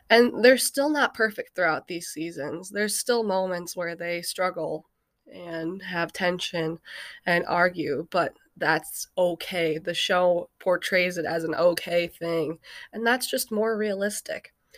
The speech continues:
It's more realistic to realize that not every relationship is perfect. You know, Alexis lies about her results on the <laughs> magazine quiz, which makes David feel bad, and,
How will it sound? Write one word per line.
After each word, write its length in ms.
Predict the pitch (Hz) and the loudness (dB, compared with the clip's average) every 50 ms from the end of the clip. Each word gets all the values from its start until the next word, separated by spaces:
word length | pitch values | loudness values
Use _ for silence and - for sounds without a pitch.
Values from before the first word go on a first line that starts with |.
| - - - - - - - - - _ _ _ - | -20 -20 -20 -20 -20 -20 -20 -20 -20 _ _ _ -8
It's 80 | - | -2
more 220 | 220 220 220 214 202 | 0 2 2 4 4
realistic 680 | 208 196 190 185 185 180 - - - 170 165 165 - - | 4 4 6 6 4 2 0 -2 -2 -2 -2 -2 -4 -8
to 240 | - - 185 175 170 | -6 -2 0 0 0
realize 640 | 165 170 175 185 180 175 165 160 151 151 160 165 - | 0 -2 0 0 2 2 2 0 0 -2 -4 -6 -8
that 280 | 165 151 147 - - - - _ - | -8 -8 -6 -6 -6 -8 -10 _ -8
not 300 | 190 175 175 180 - - _ _ | -4 -2 0 0 -2 -2 _ _
every 360 | - 180 180 180 175 175 175 170 | -6 -6 -4 -4 -4 -6 -6 -4
relationship 840 | 175 170 170 165 170 170 175 170 - 180 170 160 - 190 175 - | -4 -4 -2 -2 -2 -2 -4 -6 -8 -10 -10 -8 -6 -6 -6 -8
is 140 | 107 101 - | -10 -12 -12
perfect. 680 | - - - 165 135 - - - 120 76 - - - - - - - - - | -8 -4 -2 -2 -2 -2 -4 -4 -4 -4 -6 -8 -10 -12 -12 -12 -16 -14 -8
You 120 | 190 170 | -4 -2
know, 200 | 160 147 156 160 | -2 0 0 0
Alexis 460 | 160 165 170 - - - - 175 - 175 | 2 2 2 0 0 -2 -6 -6 -4 -2
lies 400 | 175 170 160 151 165 175 175 180 | -2 0 0 2 0 0 0 -2
about 380 | 170 175 175 170 170 - - _ _ _ _ _ - - - - - - - - _ _ | -2 0 2 2 2 2 0 _ _ _ _ _ -20 -20 -20 -20 -20 -20 -20 -20 _ _
her 260 | - 208 202 190 185 | -2 2 2 4 4
results 580 | 180 175 165 165 170 170 175 - - - - | 4 2 2 2 4 4 4 4 2 0 0
on 280 | 180 175 165 170 170 165 | 0 0 0 0 0 0
the 320 | 165 170 170 160 160 - | 0 2 2 2 2 0
<laughs> 20 | - | 0
magazine 720 | 196 185 196 208 208 202 208 202 - 220 220 208 196 202 | 0 2 2 4 4 4 2 2 2 4 4 4 4 2
quiz, 460 | 196 - 214 196 185 175 170 165 170 | 0 2 6 8 8 8 6 4 0
which 200 | 180 175 175 - | -4 -4 -4 0
makes 240 | 202 196 196 190 - | 2 2 2 2 0
David 320 | - 196 196 196 190 190 185 | 0 2 2 2 0 -2 -6
feel 400 | - - - 196 196 196 185 165 | -8 -4 0 4 6 6 6 6
bad, 460 | 170 160 165 160 160 160 160 160 156 | 4 2 2 4 4 4 2 2 0
and, 320 | 160 165 160 156 156 160 | 0 0 0 0 -2 -4